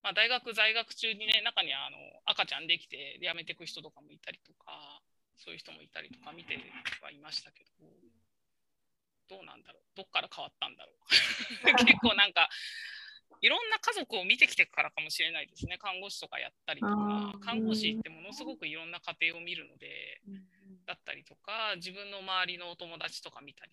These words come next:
Speaker 1: とか、そういういろんなライフスタイルを知るっていうことをしてった上で出てきたんだと思います。うちの親は結構真面目なので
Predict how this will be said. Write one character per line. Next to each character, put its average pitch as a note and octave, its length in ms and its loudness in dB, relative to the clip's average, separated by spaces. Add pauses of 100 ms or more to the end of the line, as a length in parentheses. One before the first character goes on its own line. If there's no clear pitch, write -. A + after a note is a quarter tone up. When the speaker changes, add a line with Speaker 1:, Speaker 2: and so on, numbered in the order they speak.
Speaker 1:
と - 80 -20
か、 G#3 540 -8 (1200)
そ F#3+ 140 -16
う F3+ 40 -10
い F3 60 -8
う - 20 -4
い F3 160 -10
ろ G3+ 160 -8
ん G3 80 -12
な G3 120 -2
ラ F#3 140 2
イ F#3+ 60 -2
フ G#3 160 -12
ス - 120 -8
タ G#3 140 4
イ F3 80 4
ル C#3+ 120 -12
を C#3+ 40 -18
知 D3 220 -8
る D3 140 -14
っ - 200 -20
て C#3+ 80 -12
い C#3+ 80 -10
う D3+ 80 -20 (480)
こ G3 80 -20
と G#3+ 200 -10
を D#3 40 -8
し - 100 -10
て G3 120 2
っ F#3 60 -4 (100)
た D3+ 120 -6
上 D#3 200 -8
で C3+ 480 -4 (920)
出 E3+ 100 -4
て C#3 120 -14
き - 100 -16
た C#3 140 -16
ん C3 100 -20
だ - 120 -20
と C3 100 -20
思 C3+ 200 -20
い C3+ 120 -20
ま - 80 -20
す。 - 300 -20 (120)
う F#3+ 80 -14
ち F#4 140 0
の G4+ 100 -6
親 F4 160 4
は F#3 120 2
結 - 180 -4
構 D#3+ 140 -14
真 D#3+ 260 -8
面 F3 100 -2
目 - 0 -
な E3+ 120 -4
の D3 120 -18
で - 400 -8